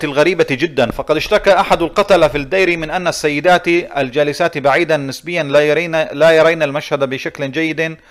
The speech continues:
وأن بعض الحاضرين فقط يستمتعون بضرب الأرستقراطيين. وجدناهم يصغون لشكواه ويقررون تمرير الضحايا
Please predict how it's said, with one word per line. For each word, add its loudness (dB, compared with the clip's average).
وأن 4
بعض 8
الحاضرين 4
فقط 2
يستمتعون 2
بضرب 2
الأرستقراطيين. 0
وجدناهم 4
يصغون -2
لشكواه 2
ويقررون 0
تمرير 0
الضحايا 2